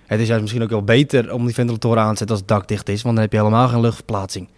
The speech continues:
We hebben wel eens gehad, op een zondag was er buiten een storm die een naam kreeg. Eh, ik weet niet meer welke naam, maar dat maakt er niet uit. Maar toen werkten wij hier met een wedstrijddag. En dan waren die 's ochtends om zes uur. En ik weet niet, 's avonds gingen wij weg, zeg maar, na de wedstrijd.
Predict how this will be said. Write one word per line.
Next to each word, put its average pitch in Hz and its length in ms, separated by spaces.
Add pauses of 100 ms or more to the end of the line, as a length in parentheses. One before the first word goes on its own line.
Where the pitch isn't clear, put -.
(200)
We - 240
hebben 147 60
wel 180 180
eens - 20
gehad, 147 260
op 123 100
een 123 80
zondag 147 340
was 110 180
er 117 80
buiten 117 320
een 107 60
storm 131 380
die 104 180
een 98 60
naam 117 280
kreeg. 123 380
Eh, 92 180
ik 95 100
weet 101 120
niet 101 100
meer 98 100
welke 98 240
naam, 101 260
maar 98 120 (500)
dat 107 120
maakt 104 160
er 104 60
niet 107 120
uit. 110 220
Maar 107 220
toen 120 180
werkten 120 280
wij 113 140
hier 110 300
met 107 140
een 107 80
wedstrijddag. 131 600
En 123 80
dan 104 80
waren 104 200
die 104 80
's - 100
ochtends 117 300
om 101 80
zes 101 260
uur. 135 240 (360)
En 104 120
ik 101 60
weet 95 100
niet, 95 120
's - 40
avonds 101 260
gingen 101 180
wij 98 100
weg, 127 300
zeg 123 120
maar, 117 100
na 120 120
de 120 80
wedstrijd. 120 520